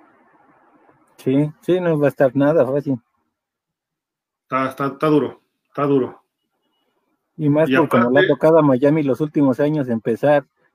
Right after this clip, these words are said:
Speaker 1: y cerrar con, con equipos fuertes, es más complicado todavía.
Speaker 2: Y mira,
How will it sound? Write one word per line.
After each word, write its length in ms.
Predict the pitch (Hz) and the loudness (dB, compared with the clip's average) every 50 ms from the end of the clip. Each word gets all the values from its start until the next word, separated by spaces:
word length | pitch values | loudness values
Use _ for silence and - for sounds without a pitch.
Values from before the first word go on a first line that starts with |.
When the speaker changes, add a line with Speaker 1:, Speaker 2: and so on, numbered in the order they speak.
| _ _ - | _ _ -10
Speaker 1:
y 100 | 135 120 | -10 -6
cerrar 520 | - 127 113 107 113 120 131 139 127 - _ | -4 -4 -4 -2 0 0 0 0 0 -2 _
con, 580 | - 135 120 117 117 110 110 113 110 107 104 _ _ _ _ | -4 -2 -2 -2 -4 -6 -10 -12 -14 -18 -20 _ _ _ _
con 220 | - 131 120 113 | -6 -4 -2 -2
equipos 400 | 110 - 143 143 - 147 135 - | -2 -4 -6 -4 -4 -4 -6 -4
fuertes, 460 | 156 143 139 143 - - 175 208 226 - 165 165 - | -4 -6 -6 -6 -6 -6 -6 -6 -6 -8 -14 -14 -8
es 180 | - 139 123 131 | -8 -6 -2 -2
más 240 | 123 117 123 113 - | -2 -2 -2 -4 -4
complicado 540 | - 113 110 - 110 - - 139 135 123 117 | -6 -6 -4 -4 -4 -2 0 0 0 0 -2
todavía. 500 | 127 123 123 117 113 123 131 131 - _ _ _ _ _ _ _ _ _ _ _ _ _ _ _ _ _ _ _ _ _ | -2 -2 0 0 0 0 -2 -4 -6 _ _ _ _ _ _ _ _ _ _ _ _ _ _ _ _ _ _ _ _ _
Speaker 2:
Y 120 | - 147 | -6 -2
mira, 260 | 131 156 156 160 151 | 0 2 2 0 0